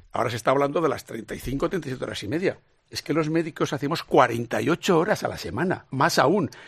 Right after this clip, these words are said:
En Baleares, por ejemplo, donde faltan médicos, que, por cierto, es la clave de la sanidad pública. La sanidad pública, en mayúsculas y con acento en la pública, que es lo que tiene que conjugar esta ministra, que la conjuga, por cierto, con minúsculas,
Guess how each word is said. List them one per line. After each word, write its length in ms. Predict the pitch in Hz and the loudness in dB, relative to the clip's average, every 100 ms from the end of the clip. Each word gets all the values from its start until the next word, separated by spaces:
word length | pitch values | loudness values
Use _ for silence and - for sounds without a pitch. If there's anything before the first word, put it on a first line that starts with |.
| - | -10
En 160 | 98 | -6
Baleares, 400 | 98 98 123 156 | -2 2 2 2
por 140 | - 135 | 2 2
ejemplo, 320 | 170 165 104 | 0 -2 -4
donde 420 | 98 98 104 - - - | -4 -4 -4 -6 -14 -18
faltan 500 | - 143 143 143 143 | 2 2 4 2 0
médicos, 440 | 139 165 143 117 - | 2 0 -2 -6 -8
que, 240 | - 139 | -6 -6
por 240 | - 120 104 | 0 0 4
cierto, 360 | 175 196 - | 4 4 2
es 120 | 156 | 0
la 160 | 165 143 | 0 0
clave 200 | 185 180 | 0 0
de 60 | 170 | 0
la 140 | 123 | -2
sanidad 420 | - 90 - - | -6 -6 -6 -4
pública. 500 | - 190 254 - - - - - | 2 2 2 -6 -12 -16 -20 -6
La 80 | - | 2
sanidad 300 | 135 160 - | 2 2 2
pública, 440 | 185 170 139 135 - - | 0 0 0 0 -2 0
en 200 | 151 147 | 4 4
mayúsculas 580 | 139 139 208 - 143 - | 4 2 0 -4 -4 -4
y 40 | |
con 100 | 127 | -6
acento 340 | 127 180 175 147 | -6 -6 -4 -2
en 60 | |
la 160 | 131 117 | -2 -2
pública, 440 | 175 185 196 - - _ _ _ _ _ _ | -2 -2 -4 -8 -10 _ _ _ _ _ _
que 80 | 139 | -6
es 80 | 139 | -4
lo 80 | |
que 80 | 120 | -6
tiene 180 | 117 127 | -6 -8
que 120 | 127 | -6
conjugar 360 | 120 110 120 120 | -6 -4 -4 -4
esta 220 | 131 120 | -6 -8
ministra, 400 | 113 147 - - | -8 -8 -8 -6
que 100 | 120 | -2
la 140 | 110 | -2
conjuga, 440 | - 117 156 151 135 | -2 -4 0 2 2
por 160 | 120 | -2
cierto, 380 | - 160 143 - | -4 -8 -6 -10
con 160 | - 101 | -10 -10
minúsculas, 640 | 104 160 - 127 147 175 | -10 -10 -12 -8 -8 -8